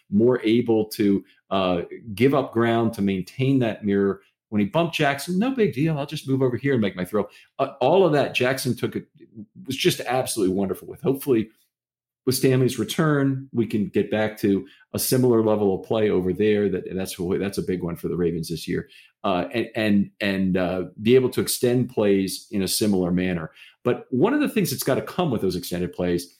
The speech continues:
is more progressions. And I think L-, Lamar, probably as much as just about any other quarterback I've seen,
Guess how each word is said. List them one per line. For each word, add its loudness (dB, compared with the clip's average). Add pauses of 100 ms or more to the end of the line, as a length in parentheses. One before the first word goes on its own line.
(220)
is 2
more 2
progressions. -4 (320)
And 2
I 2
think -2
L-, -2
Lamar, 0 (180)
probably 2
as 0
much 0
as -2
just -4
about 0
any 0
other -2
quarterback -2
I've -2
seen, -2